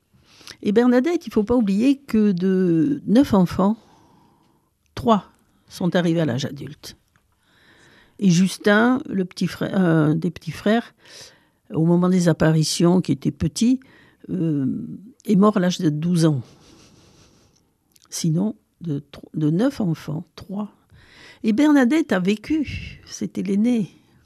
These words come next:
Et elle a vécu, elle a accompagné, même quand elle était à Nevers, sa sœur, et sa sœur Toinette a eu six enfants, cinq sont morts avant l'âge de cinq ans.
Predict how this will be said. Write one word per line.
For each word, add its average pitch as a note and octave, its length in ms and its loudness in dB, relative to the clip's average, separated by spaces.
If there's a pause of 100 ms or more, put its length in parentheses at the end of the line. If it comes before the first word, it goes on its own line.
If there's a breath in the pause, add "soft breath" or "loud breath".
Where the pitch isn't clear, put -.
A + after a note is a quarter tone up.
(560)
Et A#3 200 -4
elle A3+ 160 0
a A3 60 0
vécu, A#3+ 640 0
elle G#3 280 -2
a A3+ 60 0
accompagné, C4 640 4
même G3+ 200 2
quand G#3+ 240 0
elle G#3 120 2
était G3+ 200 0
à G#3+ 40 4
Nevers, G#3 580 0
sa G3 160 -2
sœur, - 240 -2 (140)
et G#3 100 2
sa G#3+ 180 2
sœur A3+ 240 0
Toinette G#3+ 640 0 (880)
a G3+ 160 -4
eu G#3 160 4
six A#3+ 300 2
enfants, A3+ 400 4
cinq B3+ 320 2
sont F#3+ 160 0
morts G3+ 280 2
avant F#3 200 0
l'âge F3+ 260 0
de E3+ 100 0
cinq E3+ 380 -2
ans. F3+ 180 2